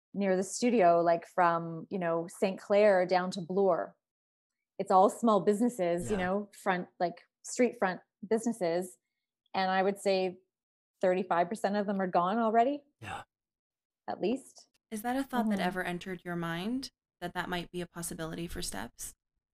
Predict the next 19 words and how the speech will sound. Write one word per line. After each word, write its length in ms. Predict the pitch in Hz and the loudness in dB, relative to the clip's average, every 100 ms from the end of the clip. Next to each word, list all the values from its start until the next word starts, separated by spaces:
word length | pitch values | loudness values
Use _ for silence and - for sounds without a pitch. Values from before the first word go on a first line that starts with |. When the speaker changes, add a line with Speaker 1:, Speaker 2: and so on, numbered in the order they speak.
| _ _ _ | _ _ _
Speaker 1:
It's 160 | - - | -20 -8
still 220 | - 311 | -2 0
a 40 | 320 | -2
possibility. 720 | 196 190 170 170 165 160 175 _ 202 | -8 -10 -8 -6 -6 -8 -12 _ -12
Speaker 3:
Mm. 360 | 185 185 180 - _ _ _ _ _ _ - | -10 -10 -12 -16 _ _ _ _ _ _ -16
Speaker 1:
It's, 420 | 214 - - - _ _ | -14 -16 -18 -20 _ _
it's, 500 | 190 185 - - - _ _ _ - | -8 -8 -14 -20 -20 _ _ _ -2
I 60 | |
mean, 180 | 214 214 | 0 2
we're 140 | 202 233 | 2 0
fighter, 560 | - 202 220 277 277 | 2 2 6 6 6
like, 220 | 220 202 - _ _ _ _ _ _ _ - | 4 0 -4 _ _ _ _ _ _ _ -2
I, 240 | 214 214 | 2 2
I 100 | 208 | 4
have 260 | 233 220 196 | 4 4 2
several 760 | - 214 202 220 214 202 202 _ _ | 2 4 6 8 8 6 0 _ _
friends 580 | - 214 196 202 233 - | 0 4 4 2 0 2
who 160 | 208 | 2
own 500 | - 196 202 202 196 | 4 2 0 -2 -4